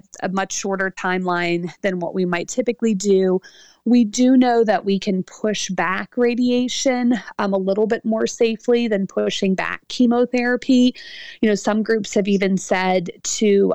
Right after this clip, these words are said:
um, you know, to push back as far as sixteen weeks from the last surgery or chemotherapy. So that's, that's a, something to look at. There's gonna be those cases where, again, you've got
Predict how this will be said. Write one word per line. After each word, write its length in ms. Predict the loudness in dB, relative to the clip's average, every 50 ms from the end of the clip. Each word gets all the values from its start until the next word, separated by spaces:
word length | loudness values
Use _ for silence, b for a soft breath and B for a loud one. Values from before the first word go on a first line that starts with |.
| -2 -4 -4
um, 340 | -4 -4 -4 -4 -6 -4 -2
you 120 | 0 0 2
know, 160 | 0 0 -2 -6 _
to 180 | -4 -4 -4 -4 _ _
push 220 | -4 -2 -2 -2 -2
back 320 | -2 -2 -2 -4 -4 -2
as 160 | -2 -4 -4
far 300 | -4 -4 -2 -2 0 0
as 240 | 0 0 -2 -4 -6
sixteen 580 | -6 -8 -8 -8 -8 -12 -10 -8 -6 -4 -2 -2
weeks 400 | -2 -2 -2 -4 -6 -8 -10 -6
from 200 | -4 -2 0 0
the 100 | -2 -2
last 380 | -2 -4 -4 -6 -6 -8 -10
surgery 720 | -8 -6 -4 -4 -4 -4 -2 -2 0 0 2 2 0 0 B B B B B B B B -4
or 260 | -2 0 0 0 -2
chemotherapy. 1160 | -4 -2 0 2 2 2 2 2 2 0 0 0 2 2 0 -2 -2 -2 0 0 0 0 -2
So 260 | -2 -2 -2 -2 -2
that's, 640 | -2 -2 -2 -2 -2 -2 -4 -6 -10 -14 -18 -16 -14 -10 -6
that's 360 | -6 -4 -6 -6 -8 -6 -4
a, 300 | -2 0 0 -2 -4 -6 -12 -12 -6
something 360 | -4 -4 -2 -2 -2 -4 -4 -4
to 140 | -4 -4 -2
look 240 | -2 -2 0 0
at. 520 | -2 0 0 -2 -4 -4 -8 -14 -16 -16 -14 -16 -6 -2
There's 200 | 0 0 0 0
gonna 180 | 0 0 2 2
be 120 | 2 2
those 260 | 2 2 0 0 -2
cases 460 | -2 0 0 0 0 0 -4 -4 -2
where, 120 | 0 0 0
again, 320 | 0 -2 -4 -4 -2 -2
you've 160 | -2 -2 -2
got 380 | -2 -4 -2 -2 -2 -4 -4